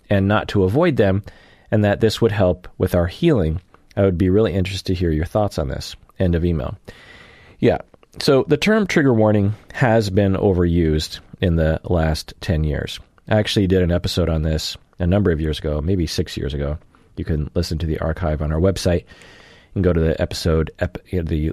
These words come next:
episode list page, and we have all the episodes categorized as well. I'm guessing that's under, like, maybe the disorders, um, page, but it was first developed, the term trigger warning, to help people with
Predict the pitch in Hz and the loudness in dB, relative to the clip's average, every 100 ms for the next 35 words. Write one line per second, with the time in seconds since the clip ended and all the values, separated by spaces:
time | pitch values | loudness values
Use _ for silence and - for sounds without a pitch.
0 | - 95 - 80 78 82 80 - - 92 | -4 -4 -2 -2 0 0 0 -4 -2 0
1 | 80 78 87 82 87 82 82 80 78 - | 0 -2 -2 0 0 2 2 0 -2 -2
2 | 80 76 - - - - 90 82 82 80 | -2 -2 -6 -16 -16 -8 -2 0 0 0
3 | 76 78 76 90 76 76 78 _ _ _ | -2 -4 -4 -2 -2 -2 -6 _ _ _
4 | _ _ _ - 90 90 87 76 71 - | _ _ _ -10 -2 -2 0 -2 -4 -6
5 | 92 80 76 76 73 87 76 76 76 - | -4 -2 0 -2 -2 -2 -2 -2 -4 -4
6 | 76 78 78 76 - - - 85 80 85 | -2 -2 -2 -6 -10 -12 -4 0 0 0
7 | - - - - - - - 92 87 - | -4 -14 -20 -20 -20 -4 2 2 2 -2
8 | 85 - - - - - - - - - | -2 -4 -14 -20 -20 -20 -20 -20 -10 0
9 | 127 117 107 - - - 170 185 113 87 | 4 6 4 0 -10 0 0 2 2 4
10 | 78 87 - - - 92 85 - 90 87 | 2 0 -4 -14 0 0 2 2 2 2
11 | 98 87 82 78 78 80 92 - - - | 2 2 2 2 2 0 -2 -10 -4 2
12 | 101 95 120 - 117 95 95 90 87 95 | 2 4 2 2 0 2 2 2 2 2
13 | 85 82 - - | 2 2 -2 -12